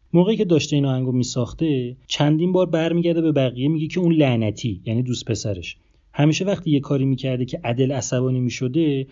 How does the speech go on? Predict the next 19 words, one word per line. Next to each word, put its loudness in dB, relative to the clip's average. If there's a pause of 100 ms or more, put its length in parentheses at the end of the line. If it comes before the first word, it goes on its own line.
(260)
ورق 2
رو 2
برمیگردونده، 2
یه 0
کاری 2
می‌کرده -2
که 0
ادل 6
آخرش 2
مجبور -2
معذرت -2
خواهی -6
می‌شده. -8 (340)
لیریکس 0
هم 4
اشاره 2
به 0
همین 2
داره -8